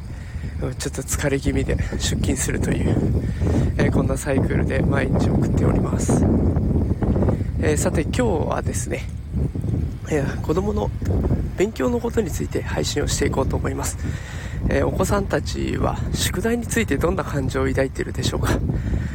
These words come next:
「あー、もう嫌だな、めんどくさいな」とか、えー、「とにかく早く終わらせよう」とか、あまり肯定的な感情を抱いてないのかなと思っております。えー、そこで今日は、えー、楽しい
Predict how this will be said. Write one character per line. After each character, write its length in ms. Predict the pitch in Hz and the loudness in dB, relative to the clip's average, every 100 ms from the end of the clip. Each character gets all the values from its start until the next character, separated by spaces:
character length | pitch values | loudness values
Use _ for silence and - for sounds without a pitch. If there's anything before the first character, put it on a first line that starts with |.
| - - | -4 -2
「あ 160 | 143 139 | 0 0
ー、 20 | |
も 200 | 139 139 | 0 0
う 60 | |
嫌 140 | 143 147 | 0 0
だ 120 | 147 | 2
な、 120 | 139 | 0
め 120 | 143 147 | 0 -2
ん 40 | |
ど 80 | 147 | 0
く 60 | |
さ 100 | - | 0
い 80 | 139 | -2
な」 160 | 135 - | -4 -4
と 80 | - | -2
か、 180 | - - - - - - - - - - - - | 0 0 0 -2 -4 -4 -4 -4 -6 -6 -6 -2
え 60 | |
ー、 60 | 135 | 0
「と 80 | 160 | 2
に 80 | 160 | 2
か 100 | 147 | 0
く 100 | - | 2
早 160 | 160 | 0
く 100 | 143 | 0
終 20 | 127 | 0
わ 100 | 135 | 0
ら 80 | 147 | 2
せ 120 | 147 | 2
よ 100 | 135 | 0
う」 40 | |
と 80 | 131 | -2
か、 180 | - - - - - - - - | -6 -8 -10 -10 -10 -8 -8 -4
あ 100 | 139 | -2
ま 120 | 175 | 0
り 140 | 180 - - - - - | -2 -4 -10 -8 -8 -8
肯 160 | - 185 | -2 0
定 160 | - 196 | 0 -2
的 220 | 202 196 | -2 -2
な 140 | 190 - - - - | -4 -4 -6 -6 -4
感 160 | 160 | -4
情 120 | 156 160 | -2 -2
を 20 | |
抱 180 | 147 165 | 0 -2
い 40 | |
て 120 | 156 | -2
な 120 | 139 139 | -2 -2
い 80 | |
の 100 | 135 | -2
か 120 | 127 139 | -4 -2
な 280 | 135 135 139 | -2 -4 -8
と 120 | 147 - - - | -12 -8 -8 -6
思 140 | 135 | -8
っ 40 | 131 | -8
て 140 | - | -10
お 40 | |
り 80 | 123 | -8
ま 100 | 139 | -6
す。 180 | - - - - - - - - - | -8 -10 -14 -14 -12 -8 -6 -4 -2
え 180 | 151 143 | 0 0
ー、 40 | |
そ 140 | 139 - | -2 -2
こ 100 | 175 | 0
で 100 | 180 - - - - | 0 -2 -2 -2 -4
今 60 | - | 0
日 80 | 190 | 0
は、 300 | 139 135 - - - | 0 -2 -6 -8 -8
え 140 | 151 - | -6 -2
ー、 60 | |
楽 160 | 170 185 | -2 0
し 240 | - 233 | -2 -2
い 60 | 143 | -2